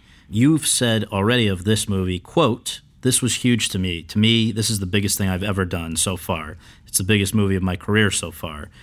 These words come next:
And you added, quote, "This movie is far beyond anything I've ever done," close quote. So how do you,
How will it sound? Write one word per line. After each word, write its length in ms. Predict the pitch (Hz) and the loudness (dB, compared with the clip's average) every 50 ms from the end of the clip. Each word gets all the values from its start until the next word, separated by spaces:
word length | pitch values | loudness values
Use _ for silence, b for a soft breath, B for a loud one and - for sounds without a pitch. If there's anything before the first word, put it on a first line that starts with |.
| B B B B | B B B B
And 300 | 98 92 92 92 92 92 | -6 -4 -2 0 0 0
you 240 | 95 92 92 90 - - | 0 0 -2 -4 -6 -6
added, 580 | - 87 90 87 82 82 85 98 117 - - - | -6 -6 -4 -4 -6 -6 -6 -8 -8 -8 -10 -14
quote, 480 | - - - 98 87 90 117 - - | -8 -4 -4 -2 -2 -2 -4 -6 -4
"This 240 | 110 113 113 107 - | -2 0 0 2 2
movie 280 | 117 113 113 107 107 104 | 2 2 2 4 2 2
is 120 | 98 - | 2 0
far 240 | - - 113 107 107 | -2 -2 0 0 2
beyond 280 | 104 104 101 95 98 104 | 2 2 0 0 0 2
anything 360 | 107 107 104 - 107 98 95 | 2 0 0 0 -2 -2 -2
I've 140 | 95 92 92 | -2 -2 -2
ever 220 | 90 87 92 95 | -2 -2 -2 -2
done," 340 | 95 92 135 139 113 90 87 | 0 2 2 2 2 0 -2
close 280 | - - 95 90 85 | -8 -8 -8 -8 -6
quote. 240 | - - 92 85 80 - B B B 156 B B | -6 -6 -8 -8 -10 -12 B B B -16 B B
So 160 | B - - 95 | B -6 -6 -4
how 200 | - - 135 151 | -2 0 0 2
do 60 | 165 | 2
you, 380 | 165 151 135 127 120 110 107 | 2 4 4 4 2 0 -2